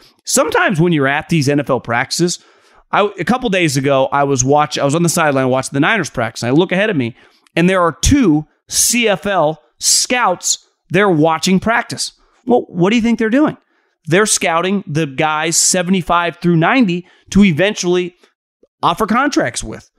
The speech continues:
or to and try to get them to come play in their league. The Canadian Football League scouts training camp. When I was a scout, I used to be the point man for those guys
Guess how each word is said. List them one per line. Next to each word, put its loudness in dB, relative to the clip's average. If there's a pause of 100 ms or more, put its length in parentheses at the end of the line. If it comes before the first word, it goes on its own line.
(180)
or 2
to -2 (260)
and 0
try 2
to -2
get -4
them 0
to -2
come 0
play 0
in 2
their 2
league. -2 (280)
The -2
Canadian 4
Football 2
League 0 (260)
scouts 0
training 2
camp. -10 (400)
When 0
I 2
was -2
a -4
scout, -2 (100)
I 0
used -2
to -6
be -2
the -2
point -2
man -4
for 2
those -2
guys 0